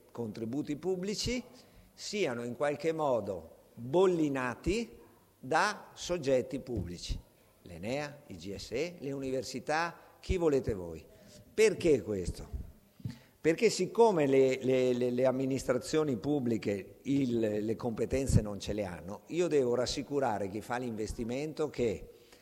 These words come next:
si usano le migliori tecnologie, si usano le tecnologie che servono in quella roba lì, che non ti vendo solo perché a me serve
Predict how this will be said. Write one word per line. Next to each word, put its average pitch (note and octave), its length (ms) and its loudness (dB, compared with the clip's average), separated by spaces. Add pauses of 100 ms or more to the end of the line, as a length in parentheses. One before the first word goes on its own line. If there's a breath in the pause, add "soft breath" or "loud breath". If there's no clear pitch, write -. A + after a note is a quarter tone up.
(420 loud breath)
si - 220 -4
usano D3 340 4
le B2+ 120 2
migliori C3 420 2
tecnologie, A2 1040 0 (760 soft breath)
si - 240 -4
usano F3 360 2
le D3+ 100 6
tecnologie C#3+ 800 2
che D3+ 160 6
servono C3+ 840 4
in G#2+ 160 -4
quella A2+ 260 4
roba G#2+ 240 2
lì, F#2+ 340 -2
che C3 140 -4
non D#3 220 0
ti D#3+ 160 8
vendo D#3+ 480 4
solo C3+ 320 4
perché A#2+ 320 4
a A#2+ 40 4
me A#2+ 140 2
serve A#2 720 4